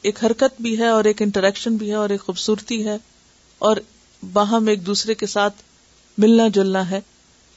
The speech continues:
لیکن وہیں پر اگر آپ کسی کنارے رکھے ہوئے ایک پتھر کو دیکھیں تو وہ وہیں کا وہیں ہے، اس میں وہ خوبصورتی نہیں ہے جو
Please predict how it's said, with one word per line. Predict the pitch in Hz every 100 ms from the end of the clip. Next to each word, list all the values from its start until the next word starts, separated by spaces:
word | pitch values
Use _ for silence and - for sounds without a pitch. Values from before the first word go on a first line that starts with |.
| _
لیکن | 226 247 277 262 - _ 214
وہیں | 233 302
پر | 302 294
اگر | 277 269
آپ | 254 254 -
کسی | - 240
کنارے | 226 220 233
رکھے | 226 214 233
ہوئے | 233
ایک | 226
پتھر | 214 - 233
کو | 226
دیکھیں | 214 214 233
تو | 240
وہ | 247
وہیں | 262 277 277
کا | 269
وہیں | 240 233 233
ہے، | 190 _ _ _ _ _ -
اس | 233 -
میں | 262
وہ | 269
خوبصورتی | 269 233 269 277 285
نہیں | 277 311
ہے | 294
جو | 226 247